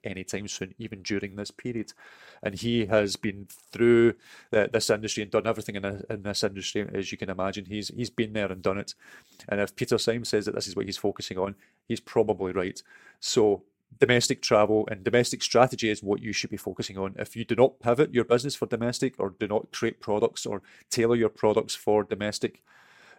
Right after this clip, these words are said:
you are gonna be hard pushed to get as much revenue as you can to make sure that your business survives. So please do think about creating a domestic strategy now,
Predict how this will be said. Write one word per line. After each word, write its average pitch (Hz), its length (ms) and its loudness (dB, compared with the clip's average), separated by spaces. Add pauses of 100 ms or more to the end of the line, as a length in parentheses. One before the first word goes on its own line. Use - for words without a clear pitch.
(120)
you 107 240 2
are 110 80 8
gonna 101 180 -6
be 104 80 -4
hard 95 280 -2
pushed - 340 -10 (100)
to - 140 -10
get - 420 -6
as - 140 -8
much 101 240 -6
revenue 92 240 -8
as 90 80 -12
you 87 40 -16
can 90 200 -12
to - 100 -14
make 95 140 -10
sure 92 160 -6
that 98 80 -10
your 95 100 -6
business 90 300 -10
survives. 90 440 -6 (640)
So - 120 -2
please 113 360 -4
do 101 280 -4 (180)
think 95 160 -6
about - 260 -6
creating 95 320 -6
a 92 60 -12
domestic - 540 -10 (160)
strategy 90 500 -6
now, 90 240 -4